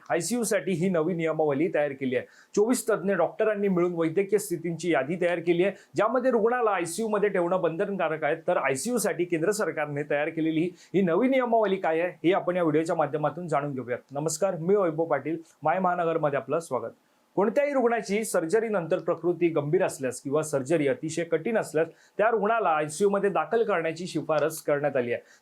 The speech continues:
तसेच ज्या रुग्णांना आयसीयू ची गरज नसल्यास किंवा त्यांच्या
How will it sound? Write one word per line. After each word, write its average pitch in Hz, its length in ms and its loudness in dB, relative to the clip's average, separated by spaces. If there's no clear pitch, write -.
तसेच 180 280 0
ज्या 196 160 2
रुग्णांना 202 420 2
आयसीयू 175 360 -2
ची 202 160 -4
गरज 170 320 2
नसल्यास 156 440 -2
किंवा 214 180 4
त्यांच्या 196 540 0